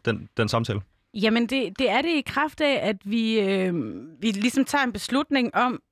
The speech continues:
Speaker 2: at, altså, vi er også lidt særlige, for der er jo ikke nogen af os, der på den måde er ansat et sted, og vi har, øh, mulighed for at gøre det lidt på en anden måde. Så når vi kommer dertil en dag,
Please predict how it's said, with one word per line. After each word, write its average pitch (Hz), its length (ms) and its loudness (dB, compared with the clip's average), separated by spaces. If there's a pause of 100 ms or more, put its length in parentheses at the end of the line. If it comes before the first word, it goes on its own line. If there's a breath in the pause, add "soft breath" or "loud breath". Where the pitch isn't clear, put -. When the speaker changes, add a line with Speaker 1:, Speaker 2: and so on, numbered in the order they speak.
Speaker 2:
at, 208 460 -2
altså, 220 160 -2
vi 247 160 6
er 254 80 6
også 262 200 -2
lidt 262 180 -2
særlige, 240 420 -2
for - 100 -10
der 233 60 0
er 233 40 2
jo 240 60 4
ikke 262 100 2
nogen 269 140 2
af 226 120 2
os, 240 100 -2
der 262 80 -2
på 202 100 -8
den 240 140 0
måde 233 160 2
er 220 80 2
ansat 214 460 0
et 180 120 -8
sted, 214 280 0
og 185 220 -2
vi 208 100 -2
har, 208 200 2 (640 loud breath)
øh, 196 280 2
mulighed 262 460 4
for 233 160 -2
at 214 80 0
gøre 208 180 0
det 240 100 0
lidt 240 160 -2
på 247 100 2
en 220 140 -2
anden 214 280 0
måde. 208 260 2
Så - 120 -4
når 262 180 2
vi 202 100 -2
kommer 302 320 0
dertil 226 420 -2
en 247 80 0
dag, 226 240 2